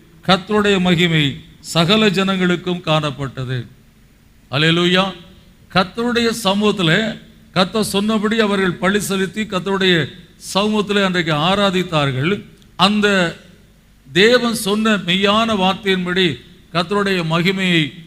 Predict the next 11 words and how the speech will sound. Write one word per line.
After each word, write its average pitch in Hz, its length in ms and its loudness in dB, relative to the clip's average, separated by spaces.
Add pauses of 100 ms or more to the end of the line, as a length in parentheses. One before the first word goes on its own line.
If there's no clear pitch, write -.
அவள் 156 160 -2
காணும்படியான 180 840 -2
காரியத்தை 160 460 -2
கர்த்தர் 143 340 -8
செய்தார். 131 420 -8 (840)
இதைத்தான், 202 500 2
இந்த 196 220 -2
ரகசியத்தை 196 760 0
தான் 196 200 0
யோபுடைய 190 720 0
புஸ்தகத்துல 165 680 -2